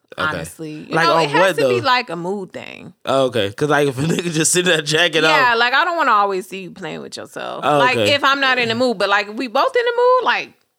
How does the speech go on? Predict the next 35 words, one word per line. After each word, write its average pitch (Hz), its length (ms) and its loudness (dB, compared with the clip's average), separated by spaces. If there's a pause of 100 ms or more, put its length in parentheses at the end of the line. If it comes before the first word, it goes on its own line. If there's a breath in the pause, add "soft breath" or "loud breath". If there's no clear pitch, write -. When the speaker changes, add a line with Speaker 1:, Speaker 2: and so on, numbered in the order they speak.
(140)
Speaker 2:
fuck 208 220 -6
it. - 160 -14 (100)
Speaker 1:
Oh, 160 140 -6
Speaker 2:
You 254 80 -4
know 285 100 0
what 320 120 -2
I'm 392 60 -12
saying? - 240 -6
Speaker 1:
okay. 269 80 -2 (180)
Speaker 2:
Like, 302 160 -6
it, - 240 -4 (140)
yeah, 127 280 -12
it 160 140 -6
gotta 247 240 -4
be 196 120 -8
a 170 60 -6
mood 165 280 -10
thing. - 100 -8
Speaker 1:
Okay. 87 500 -6 (260)
Speaker 2:
Now, 170 280 0
that 175 160 2
reminds 214 440 0
me 220 140 -2
back 220 360 -2
to, 226 260 -6
um, 185 400 0
y'all 139 200 -4
gotta 151 220 -8
learn 165 200 -6
how 196 120 -2
to 185 80 -2
read 233 240 -8
the 240 80 -8
room, 415 480 0
'cause 208 840 0